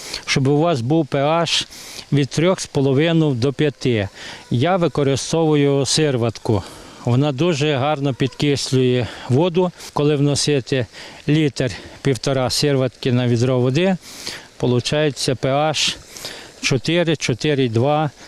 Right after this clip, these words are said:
Це якраз саме краще оте середовище для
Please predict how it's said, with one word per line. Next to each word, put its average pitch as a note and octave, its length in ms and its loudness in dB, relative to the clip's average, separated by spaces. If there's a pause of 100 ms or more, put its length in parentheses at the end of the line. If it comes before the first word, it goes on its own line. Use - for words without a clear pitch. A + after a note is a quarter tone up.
(100)
Це C#3+ 200 0
якраз D#3 420 0
саме D#3 460 0
краще D3 480 -2
оте C3+ 240 0
середовище C#3+ 880 0
для D3 440 2